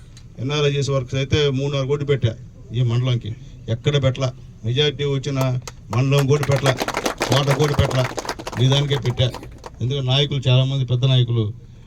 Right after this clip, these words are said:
ఉన్నారు కాబట్టి పెట్టా. కాబట్టి మీరు మా జగదీష్ అన్నే ఉన్నాడు,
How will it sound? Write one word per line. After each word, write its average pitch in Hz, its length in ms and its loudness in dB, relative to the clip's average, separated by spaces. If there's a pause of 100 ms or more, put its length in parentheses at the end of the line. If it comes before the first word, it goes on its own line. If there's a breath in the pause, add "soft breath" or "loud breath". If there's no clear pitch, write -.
(100)
ఉన్నారు 127 240 6
కాబట్టి 123 240 0
పెట్టా. 117 320 4 (260)
కాబట్టి 123 560 6 (480 loud breath)
మీరు 117 460 4
మా 113 240 -2
జగదీష్ 135 380 -2
అన్నే 131 160 -2
ఉన్నాడు, 123 420 0